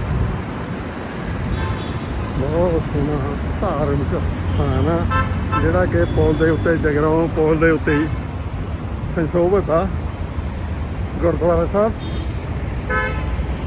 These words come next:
ਉਹਦੇ ਵੀ ਦਰਸ਼ਨ ਕਰਾਉਣਾ ਤੁਹਾਨੂੰ, ਹਨਾ। ਤੇ ਤੁਸੀਂ ਵਧੀਆ ਮਹਿਸੂਸ ਕਰੋਗੇ, ਹਨਾ, ਕਿਉਂਕਿ ਇੰਡੀਆ, ਖਾਸ ਕਰ ਪੰਜਾਬ,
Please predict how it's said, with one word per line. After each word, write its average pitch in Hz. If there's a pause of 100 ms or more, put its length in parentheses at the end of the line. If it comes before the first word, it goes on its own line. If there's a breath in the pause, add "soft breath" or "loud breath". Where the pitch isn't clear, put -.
ਉਹਦੇ 160
ਵੀ 180
ਦਰਸ਼ਨ 147
ਕਰਾਉਣਾ 147
ਤੁਹਾਨੂੰ, -
ਹਨਾ। - (1400)
ਤੇ 135 (840)
ਤੁਸੀਂ 170
ਵਧੀਆ 170
ਮਹਿਸੂਸ 160
ਕਰੋਗੇ, 165
ਹਨਾ, 190 (1200)
ਕਿਉਂਕਿ 175 (440)
ਇੰਡੀਆ, 170 (1080)
ਖਾਸ 156 (100)
ਕਰ 175
ਪੰਜਾਬ, 160